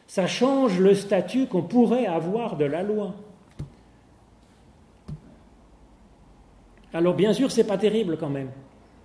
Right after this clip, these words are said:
de dire, allez, on s'en fiche, on fait n'importe quoi. C'est pas une bonne idée. Donc on est quand même, c'est petit. C'est petit, mais c'est quand même dans le royaume de Dieu. C'est quand même sympa, non ? Bon,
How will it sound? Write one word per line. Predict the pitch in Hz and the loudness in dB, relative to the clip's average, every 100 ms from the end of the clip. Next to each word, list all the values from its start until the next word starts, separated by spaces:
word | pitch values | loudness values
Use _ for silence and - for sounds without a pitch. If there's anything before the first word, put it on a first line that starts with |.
| - - | -20 -2
de | 165 | 2
dire, | 175 180 190 185 | 4 4 2 2
allez, | 156 156 | 0 0
on | 160 | -2
s'en | 156 147 | -4 -6
fiche, | 139 165 156 165 160 160 156 | -6 -8 -8 -6 -6 -8 -10
on | |
fait | 151 147 | -10 -8
n'importe | 135 135 147 - 139 | -8 -8 -10 -8 -10
quoi. | 143 123 - - - - - - | -10 -12 -14 -20 -20 -20 -20 -20
C'est | - 131 | -18 -10
pas | 160 | -6
une | 170 | -4
bonne | 131 139 | -2 -2
idée. | 143 156 180 131 - - _ _ - - _ _ _ _ | -2 -2 -4 -6 -12 -20 _ _ -20 -20 _ _ _ _
Donc | 127 143 143 | -4 -4 -2
on | 139 | -2
est | 147 | -2
quand | 147 | 0
même, | 151 185 | 0 0
c'est | 180 147 | -2 0
petit. | 185 185 214 165 113 - - _ | 0 0 -4 -8 -12 -18 -20 _
C'est | - 180 | -8 -6
petit, | - 170 170 262 311 | -2 -4 0 0 2
mais | 240 170 | 0 0
c'est | 143 165 | -2 -4
quand | 151 151 | -4 -2
même | 196 285 | -2 -2
dans | 240 | -2
le | 196 | -2
royaume | 185 240 254 | 0 0 0
de | 214 | 0
Dieu. | 180 180 196 - - - _ _ 127 - _ | 0 -2 -4 -12 -20 -20 _ _ -20 -20 _
C'est | - | -20
quand | - 143 | -10 -8
même | 202 | -6
sympa, | 170 190 254 262 220 | -8 -8 -10 -10 -12
non ? | 160 - - _ _ _ _ _ _ - 156 151 - - _ _ _ _ _ _ _ _ _ _ _ _ _ - - - - _ _ - | -12 -14 -20 _ _ _ _ _ _ -20 -18 -18 -18 -20 _ _ _ _ _ _ _ _ _ _ _ _ _ -20 -20 -20 -20 _ _ -12
Bon, | 127 | -10